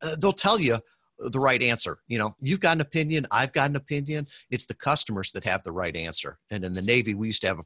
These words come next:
uh, a joke that says you have to be smart enough to know right answer when told. So, um, uh, customers will tell you what they love and what they loathe. And you just gotta do more of what they love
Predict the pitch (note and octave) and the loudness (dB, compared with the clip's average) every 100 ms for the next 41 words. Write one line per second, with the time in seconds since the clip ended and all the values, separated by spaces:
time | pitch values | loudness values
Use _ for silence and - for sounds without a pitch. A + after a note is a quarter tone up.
0 | _ _ - E2+ D#2+ - - - A#2 C3 | _ _ -4 -2 -2 -8 -12 -6 0 2
1 | A#2 - G2+ G#2+ G2+ A2 A#2+ C3+ A#2 A#2 | 0 0 0 2 2 0 -2 -2 -4 -2
2 | - A2 A2+ A#2 A2+ - F#2+ F#2 G#2 G#2 | -2 0 0 0 -4 -6 -8 -4 -2 0
3 | G2+ G2 G2 G2 F2 E2 E2+ F#2+ B2+ - | 0 -2 -4 -6 -8 -8 -4 -4 -6 -12
4 | _ _ _ - - - C#3 A2 G#2 G2+ | _ _ _ -20 -4 2 4 4 2 0
5 | _ _ - G#2 G2+ F#2+ F#2 E2 _ _ | _ _ -2 2 4 4 0 -4 _ _
6 | - C#3 - - - C#3 B2 A2 B2 A#2+ | -10 -6 0 2 2 0 0 0 0 0
7 | G#2+ G2 F2 F#2 G2 C3+ E3+ D#3+ _ _ | 0 -6 -6 -2 0 2 -2 -10 _ _
8 | - A2 A2+ - F#2+ F#2 F#2+ E2+ - - | -8 -2 -2 0 -4 -2 -4 -4 -10 -20
9 | _ _ G2+ G2 B2 C#3 B2 G#2+ F#2+ A2+ | _ _ -10 -8 -6 -6 -6 -8 -6 -4
10 | G#2+ F#2+ G2+ G#2 C3+ B2 A#2+ A#2 F#2 F2+ | -4 -6 -6 -2 -2 -2 -4 -2 -4 -6
11 | F2+ F#2+ A#2+ E3 F#3 | -6 0 2 0 -6